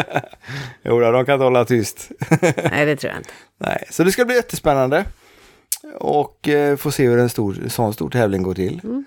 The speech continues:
Speaker 2: Och heja på lite och filma en himla massa.
Speaker 1: Ja, ska vi göra. Mycket filmning. Och jag tror, jag kommer inte ihåg ens vilka discipliner det är, men det är bland annat boogie-woogie i alla fall, det vet jag.
Speaker 2: Ja, kanske vi kan snappa upp ett och annat, man vet
Speaker 1: Ja.
Speaker 2: aldrig.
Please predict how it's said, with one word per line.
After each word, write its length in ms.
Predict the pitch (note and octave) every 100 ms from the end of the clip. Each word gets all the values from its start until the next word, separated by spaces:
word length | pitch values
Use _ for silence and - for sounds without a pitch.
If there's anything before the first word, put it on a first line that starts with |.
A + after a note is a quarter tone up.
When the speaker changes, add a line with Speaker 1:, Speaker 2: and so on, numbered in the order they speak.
| -
Speaker 2:
Och 220 | B3 C4+
heja 220 | B3+ B3+
på 160 | A3+ G3
lite 280 | D3 - F#2
och 120 | C#3
filma 340 | F3 D3 A2
en 220 | B2+ C3+ B2+
himla 340 | C#3+ D3+ -
massa. 240 | C#2+ - -
Speaker 1:
Ja, 200 | B2 D#3+ -
ska 200 | - -
vi 60 | F2+
göra. 100 | - - _
Mycket 640 | - C3 C#3 - - C#3
filmning. 360 | B2+ E2 C#2 _ _ _ _ _ _ _ _
Och 240 | - - _ _ -
jag 220 | - G#2
tror, 260 | - B2 -
jag 100 | -
kommer 120 | F#3
inte 100 | G3
ihåg 120 | B2+
ens 200 | A#2 G#2 A2+
vilka 200 | A2+ A2+
discipliner 540 | A2 - B2+ G#2 B2+
det 60 | E3
är, 60 |
men 160 | G#2+ A#2+
det 60 |
är 40 | C#3
bland 200 | E3 A2+
annat 100 | F#3 G3+
boogie-woogie 380 | F#3+ F#3 C#3+ G#2+
i 20 |
alla 120 | A2+
fall, 160 | G#2 F#2
det 60 | F#2
vet 180 | D2+
jag. 320 | - _ - A3
Speaker 2:
Ja, 60 | - - - _
kanske 320 | - - D3+ A3
vi 80 |
kan 260 | B3 C#4 C4+
snappa 380 | - C#4+ C#4 D#4+
upp 120 | -
ett 160 | C4 -
och 60 | A#3
annat, 320 | A3 - -
man 120 | -
vet 120 | D3 -
Speaker 1:
Ja. 40 |
Speaker 2:
aldrig. 180 | -